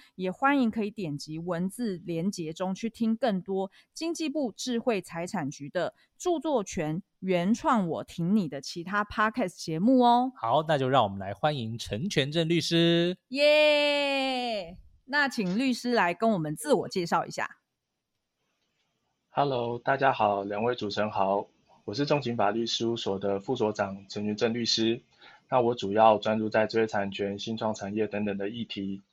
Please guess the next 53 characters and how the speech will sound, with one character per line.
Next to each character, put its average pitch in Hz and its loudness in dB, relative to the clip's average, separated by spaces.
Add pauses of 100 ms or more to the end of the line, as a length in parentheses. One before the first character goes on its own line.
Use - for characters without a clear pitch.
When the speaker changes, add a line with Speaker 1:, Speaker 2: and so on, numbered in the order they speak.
(120)
Speaker 3:
然 107 2
后 123 4
自 156 -2
己 110 -2
也 98 0
常 104 -6
受 113 2
邀 110 6
参 110 -2
加 110 4
许 - -8
多 107 2
的 101 0
这 107 0
个 98 -2
著 113 -6
作 117 2
权 98 -6
的 101 0
演 101 -4
讲 98 -4
及 101 -12
讲 98 -2
座， 104 0 (400)
当 151 6
然 135 0
其 117 -2
中 123 0
就 123 2
也 104 -2
包 113 4
含 101 -2
了 95 -4
智 - -4
慧 117 2
财 107 -4
产 98 -4
局 101 -4 (320)
它 107 2
的 98 -4
这 104 0
一 107 0
个 98 0
智 110 -2
慧 107 4
产 98 -6
权 98 -4
服 104 -4
务 104 -2
团 98 -4
的 95 0
讲 95 -6
师。 117 -4